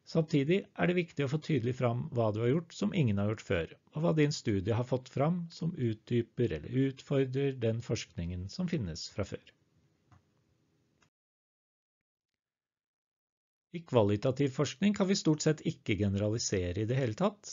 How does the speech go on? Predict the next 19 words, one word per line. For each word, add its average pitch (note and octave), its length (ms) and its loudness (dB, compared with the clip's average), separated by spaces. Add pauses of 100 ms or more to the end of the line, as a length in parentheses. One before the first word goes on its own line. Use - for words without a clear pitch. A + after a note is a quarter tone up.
og D#3 80 -4
det D3 160 2
blir E3+ 140 0
ofte - 180 -6
opp C3 240 0
til C#3+ 160 0
andre A2 400 -2
forskere - 640 -4
å D3+ 140 2
vurdere A#2 480 0 (180)
om C3 160 0
dine G#2 320 2
funn G#2 400 -2
kan C3 160 -2
være G2 240 2
relevante F#2+ 640 -4
for F3+ 160 -4
deres F2 320 -2
kontekst. - 720 -12